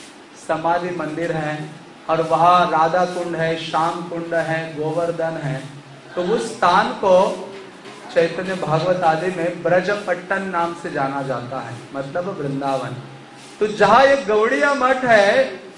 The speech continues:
वो स्थान सची माता की जो बहन थी, चैतन्य महाप्रभु की जो माता है सची माता, हाँ, उनकी जो बहन थी जिनका नाम था मालती, और उनके जो पति थे चंद्रशेखर आचार्य, उनका वो घर है।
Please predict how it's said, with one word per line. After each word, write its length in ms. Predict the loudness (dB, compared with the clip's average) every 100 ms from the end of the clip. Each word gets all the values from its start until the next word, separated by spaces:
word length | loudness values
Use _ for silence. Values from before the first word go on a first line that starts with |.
| -8 4
वो 240 | 6 6
स्थान 540 | 4 4 6 6 4
सची 500 | -2 -4 -4 -2 -4
माता 320 | 0 0 0 -4
की 160 | -4
जो 160 | -2 -2
बहन 480 | 0 2 4 2 0
थी, 540 | 0 0 0 -4 -10 -18 -8
चैतन्य 500 | 0 0 0 -2 -4 0
महाप्रभु 480 | 4 4 4 0
की 180 | 0 -2
जो 140 | -2 -2
माता 460 | 0 0 2 2
है 280 | 4 0 -2
सची 260 | -6 -4 -4
माता, 640 | -2 0 2 4 2 -4 -12 -16 -18 -20 -18 -10
हाँ, 280 | -8 -6 -4
उनकी 260 | -4 -4
जो 160 | 0 0
बहन 400 | 0 0 0 -4
थी 120 | -8
जिनका 340 | -6 -6 -4 -2
नाम 220 | -2 -2
था 120 | -2
मालती, 800 | -2 2 4 2 0 -6 -6 -10 -16 -18 -20 -4 2
और 140 | 2
उनके 340 | 2 -2 -4
जो 120 | -4 -2
पति 340 | 0 -2 -2 -2
थे 40 | -2
चंद्रशेखर 920 | 0 -2 4 6 6 4 0 4 6
आचार्य, 680 | 6 4 2 2 2 -2 -4 -12 -16 -18 -20 -18 -16 -14 -6
उनका 360 | -4 -2 2 2
वो 260 | 4 2
घर 320 | 2 4 4 4
है। 220 | 0